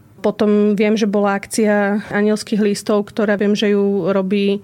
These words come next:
myslím, že sú oni občianske združenie Dismas, čo v podstate má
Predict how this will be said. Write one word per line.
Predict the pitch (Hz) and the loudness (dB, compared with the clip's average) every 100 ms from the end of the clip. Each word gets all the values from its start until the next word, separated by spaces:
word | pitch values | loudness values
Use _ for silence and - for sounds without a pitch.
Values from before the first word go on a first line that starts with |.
| - | -4
myslím, | 196 226 | -4 0
že | 220 220 | -2 -2
sú | 233 | -2
oni | 208 202 | -2 -2
občianske | 185 - 208 196 214 | -2 -2 -2 0 -2
združenie | 196 196 208 214 214 | 0 0 0 2 0
Dismas, | 202 202 220 214 - | -2 -2 -2 -2 -2
čo | 233 | -4
v | - | -2
podstate | 226 - 247 226 | -2 -2 -2 0
má | 220 226 220 | 0 0 -2